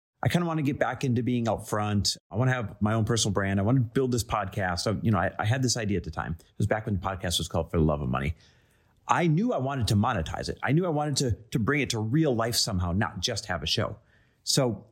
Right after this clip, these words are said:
instead of taking the traditional route that everybody else does, what do they do when they start a personal brand? They think, "Well, what would be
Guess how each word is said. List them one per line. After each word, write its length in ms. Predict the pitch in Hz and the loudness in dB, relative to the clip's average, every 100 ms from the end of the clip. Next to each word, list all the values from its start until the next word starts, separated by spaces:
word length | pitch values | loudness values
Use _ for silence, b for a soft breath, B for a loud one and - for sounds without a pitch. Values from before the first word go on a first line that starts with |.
| - | -2
instead 800 | 131 - - - 208 240 - - | 0 0 -4 0 0 0 -4 -2
of 480 | 98 76 85 175 - _ _ | -2 0 -2 -4 -6 _ _
taking 260 | - 156 143 | 0 0 0
the 80 | 113 | 0
traditional 460 | 131 120 123 117 | 0 -2 0 0
route 180 | 104 87 | 0 2
that 80 | 92 | 0
everybody 340 | 90 90 82 | 0 0 2
else 220 | 92 127 | 2 2
does, 260 | - 71 85 | 0 -2 -2
what 140 | 110 | 0
do 60 | 147 | 2
they 100 | 160 | 2
do 140 | 143 | 2
when 80 | 127 | 0
they 60 | 113 | 0
start 220 | 107 95 | 2 0
a 20 | |
personal 260 | 107 104 92 | -2 -2 -2
brand? 180 | 78 76 | 0 0
They 60 | |
think, 240 | 90 139 135 | 2 0 0
"Well, 300 | 131 147 185 - _ _ | 0 2 0 -6 _ _
what 200 | - 135 | 0 2
would 180 | - 160 | 2 2
be 300 | 170 151 147 | 2 2 0